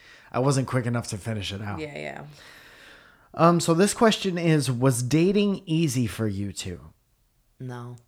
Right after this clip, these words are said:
Speaker 1: And then they added, uh, "It's hard to get out there when I have crippling anxiety." And I'll
Speaker 2: Mm.
Speaker 1: start this off by saying, I don't think that I've ever had crippling anxiety.
Speaker 2: Yeah.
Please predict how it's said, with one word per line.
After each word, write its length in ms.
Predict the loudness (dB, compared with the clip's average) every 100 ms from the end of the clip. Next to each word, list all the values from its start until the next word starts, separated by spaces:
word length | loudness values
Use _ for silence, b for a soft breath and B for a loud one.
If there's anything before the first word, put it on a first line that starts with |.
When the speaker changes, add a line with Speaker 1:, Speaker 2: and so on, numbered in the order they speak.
| _
Speaker 1:
And 160 | -2 0
then 160 | 0
they 180 | 0 -4
added, 560 | -6 -8 -6 -6 -6 -10 -10
uh, 320 | -8 -6 -8 -10
"It's 140 | -12
hard 220 | -6 -6 -6
to 80 |
get 160 | -6 -6
out 200 | -6 -6
there 160 | -8 -8
when 140 | -6
I 80 | -8
have 160 | -10
crippling 640 | -10 -8 -6 -6 -6 -8 -12 -12
anxiety." 720 | -12 -10 -10 -10 -14 -18 -12
And 200 | -8 -6
I'll 120 | -6
Speaker 2:
Mm. 40 | -8
Speaker 1:
start 300 | -8 -10 -10
this 200 | -12 -12
off 240 | -12 -12
by 140 | -14 -12
saying, 500 | -12 -12 -14 -16 -18 b b b b -20 -20 -20 -20 _ _ _ -6
I 80 | -4
don't 200 | -4 -8
think 400 | -6 -6 -6 -6
that 120 | -6
I've 160 | -6 -6
ever 200 | -6 -8
had 340 | -8 -6 -8 -10
crippling 680 | -10 -10 -8 -10 -10 -14 -16 -12
anxiety. 760 | -10 -10 -10 -12 -12 -16 -20 _ b b
Speaker 2:
Yeah. 260 | -14 -14